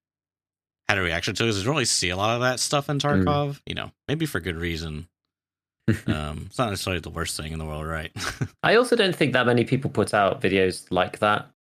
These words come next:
Speaker 2: anymore,
Speaker 1: That's definitely true.
Speaker 2: really. You know, you have, like, Veritas's one that he did, like, Jesse does them sometimes, but, you know, there's not that many of them that are done in that way. Like, sometimes people put out sort of, like, rant type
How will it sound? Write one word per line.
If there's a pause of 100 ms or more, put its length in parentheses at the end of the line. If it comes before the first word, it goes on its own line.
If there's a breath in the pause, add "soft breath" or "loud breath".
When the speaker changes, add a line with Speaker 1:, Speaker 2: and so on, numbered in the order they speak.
(200)
Speaker 2:
anymore,
Speaker 1:
That's
definitely
true.
Speaker 2:
really. (320 loud breath)
You
know,
you
have,
like,
Veritas's
one
that
he
did,
like,
Jesse
does
them
sometimes,
but, (420)
you
know,
there's
not
that
many
of
them
that
are
done (400)
in
that
way.
Like,
sometimes
people
put
out
sort
of,
like,
rant
type